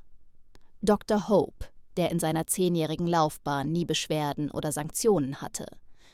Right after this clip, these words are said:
warnte vor den ernsthaften Folgen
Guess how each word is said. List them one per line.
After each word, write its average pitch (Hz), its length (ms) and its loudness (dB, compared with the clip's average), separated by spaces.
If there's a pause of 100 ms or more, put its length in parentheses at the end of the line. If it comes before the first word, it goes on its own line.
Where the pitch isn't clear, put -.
(100)
warnte 269 380 2
vor 175 240 0
den 160 140 -2
ernsthaften 208 640 -4
Folgen 143 680 -4